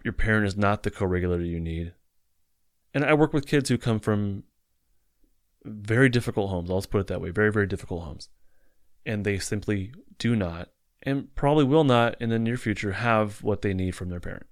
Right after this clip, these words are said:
That's just the reality of it. What do you have in your life? And I ask them, like, "Who do you feel safe with? Who do you feel trust with? Is there anybody in your life that you feel some safety with?"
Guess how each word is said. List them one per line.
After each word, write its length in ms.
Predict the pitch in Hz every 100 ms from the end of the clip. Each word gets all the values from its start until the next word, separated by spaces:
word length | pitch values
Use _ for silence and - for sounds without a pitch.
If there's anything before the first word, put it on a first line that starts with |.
| -
That's 140 | 98
just 140 | 98 -
the 80 |
reality 320 | 98 87 87 -
of 80 |
it. 80 | - _ _ _ _ _ _ _ _ _ _
What 340 | 120 117 135 123
do 80 | 123
you 180 | 127
have 260 | 113 113 113
in 80 | 113
your 120 | 101
life? 360 | 101 90 87 - _ -
And 260 | 101 95
I 220 | 67 - 104
ask 320 | 110 156 -
them, 180 | 101 95
like, 220 | 90 82 -
"Who 80 | 123
do 80 |
you 100 | 139
feel 180 | 139 139
safe 240 | - 117 101
with? 120 | 90
Who 80 | 104
do 60 |
you 80 | 107
feel 200 | - 107
trust 340 | - 101 -
with? 220 | 98 92 - - - -
Is 120 | 113
there 140 | 107 - -
anybody 400 | 131 156 123 104
in 40 |
your 100 | 95
life 380 | 90 87 87 - - _ _ _ _ _ _ _ _ _ 120
that 360 | 110 95 95
you 360 | 80 95 95 90
feel 560 | - - 120 113 107
some 180 | 101 107
safety 320 | - 175 196
with?" 300 | 123 123 -